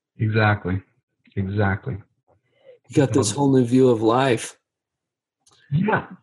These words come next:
Speaker 1: And, and, and, and, and that com-, comes from taking action, though. I, I mean, I, I, I'm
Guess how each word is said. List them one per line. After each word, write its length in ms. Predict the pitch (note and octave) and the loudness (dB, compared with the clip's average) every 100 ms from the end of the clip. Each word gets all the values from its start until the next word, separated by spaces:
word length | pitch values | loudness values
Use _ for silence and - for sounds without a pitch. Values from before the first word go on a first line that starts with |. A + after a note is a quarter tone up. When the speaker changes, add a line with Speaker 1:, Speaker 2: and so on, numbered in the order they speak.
| _ _ | _ _
Speaker 1:
And, 200 | E3+ D#3+ | -4 0
and, 280 | F#3 D3 - | 2 0 0
and, 180 | F3+ D#3+ | -4 -2
and, 220 | F3+ D3 - - | -2 -2 -6 -2
and 100 | E3 | 0
that 140 | G3+ - | 0 0
com-, 280 | B3 C4+ - | 0 0 -2
comes 260 | A#3 A#3+ - | -2 -2 0
from 180 | D#3 - | 0 0
taking 300 | - G#3 C3+ - | 2 2 2 0
action, 480 | F3 E4 - B2 | -4 -2 0 2
though. 160 | G#2+ - | 2 0
I, 180 | - C3+ | 0 0
I 60 | |
mean, 180 | D#3+ D#3 | 0 0
I, 140 | - G#3 | 0 -2
I, 400 | A3 - - - - | -2 -2 -6 -8 -2
I'm 180 | F3 | -2